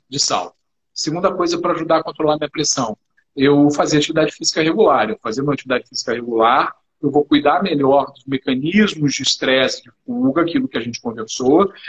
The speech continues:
e vou fazer com que eu me adapte melhor a eles.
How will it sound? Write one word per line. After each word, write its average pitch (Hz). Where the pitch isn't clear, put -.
e 147
vou 147
fazer 147
com 156
que 156
eu 165
me 151
adapte 160
melhor 170
a 180
eles. 120